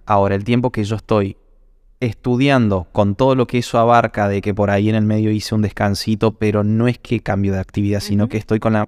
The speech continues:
Speaker 1: con la mente enfocada en el estudio, y eran como unas siete horas por día.
Speaker 2: Claro, claro.
Speaker 1: Eh,
Speaker 2: Che, ¿y los vecinos?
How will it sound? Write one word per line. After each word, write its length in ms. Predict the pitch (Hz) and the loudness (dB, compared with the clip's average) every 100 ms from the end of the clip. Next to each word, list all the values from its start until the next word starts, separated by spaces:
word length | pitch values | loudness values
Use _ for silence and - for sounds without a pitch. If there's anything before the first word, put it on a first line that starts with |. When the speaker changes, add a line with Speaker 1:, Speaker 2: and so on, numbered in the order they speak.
| _ - | _ -4
Speaker 1:
con 140 | 107 | -2
la 60 | 107 | 0
mente 280 | 107 117 123 | 0 0 -2
enfocada 440 | 113 107 101 110 | -2 -2 0 0
en 80 | 110 | 0
el 80 | 107 | -2
estudio, 520 | 98 117 131 156 147 - - - | -2 -2 2 0 -2 -10 -20 -6
y 220 | 135 117 | 0 2
eran 180 | 127 120 | 2 0
como 220 | 110 107 | 0 0
unas 160 | 107 92 | 0 -2
siete 320 | - 101 98 | -2 -2 0
horas 240 | 95 101 - | -2 -2 -4
por 180 | 92 | -4
día. 340 | 101 98 87 - - | -2 -2 -4 -10 -4
Speaker 2:
Claro, 300 | 170 131 - _ _ - - | -2 -2 -6 _ _ -18 -4
claro. 220 | 156 147 | -4 -2
Speaker 1:
Eh, 680 | 107 98 95 92 92 92 90 - - _ _ - _ _ | -2 -2 -2 -2 -4 -4 -6 -8 -14 _ _ -20 _ _
Speaker 2:
Che, 160 | - 220 | -2 0
¿y 60 | 196 | 0
los 120 | 190 | -2
vecinos? 640 | 190 - 214 233 349 - | -4 -2 0 2 0 -4